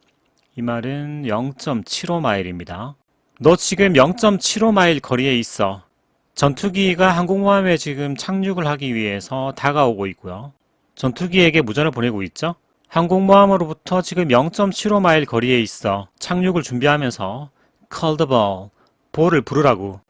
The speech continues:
항공모함에 착륙하는 전투기에게 call the ball. 이거는 딱 정해져 있는 표현입니다. 이건 일반인들이 쓰는 표현은 아니죠. 볼의 위치가 어딘지를 불러.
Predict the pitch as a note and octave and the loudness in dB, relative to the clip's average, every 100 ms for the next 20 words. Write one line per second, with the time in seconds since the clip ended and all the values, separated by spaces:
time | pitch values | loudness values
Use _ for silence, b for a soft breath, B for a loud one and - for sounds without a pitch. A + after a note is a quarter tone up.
0 | _ _ _ _ - E3 F3+ F#3+ F#3+ F#3+ | _ _ _ _ -6 -2 0 2 2 4
1 | F3 - G3 G3+ F#3 F3 C3+ A#2 - D3 | 2 0 -4 -2 0 -2 0 -4 -4 -4
2 | D#3 C#3 A2 F2+ G2 - - C#3 A#2+ C#3+ | -2 -2 -4 -10 -10 -12 -8 -2 0 0
3 | C3 A#2+ G2+ F#2+ G2 G2 C#3 D#3 D#3+ C#3 | 0 2 2 -2 -12 -14 -10 -8 -6 -6
4 | - - - A#2 B2+ D#3 E3 A2+ G2+ A#2+ | -8 -10 -8 -6 -4 -2 -4 -4 -6 -6
5 | G#2 F#2 F#2 F#2 B2 C3+ C3 B2 D3+ F#3+ | -6 -8 -10 -10 -10 -8 -8 -6 -4 -2
6 | G3 C#3+ A#2 - D3+ C#3+ B2+ B2+ F2 F#2 | -2 -4 -6 -8 -10 -10 -12 -10 -12 -14
7 | - D#3+ _ _ - F#3 G#3 D3+ - - | -16 -16 _ _ 2 6 8 6 0 2
8 | E3 A#2 B2 F3+ F#3 D#3+ A#2 G#2 - C#3+ | 6 6 4 0 -2 -2 -2 -4 -2 0
9 | G#2+ | 0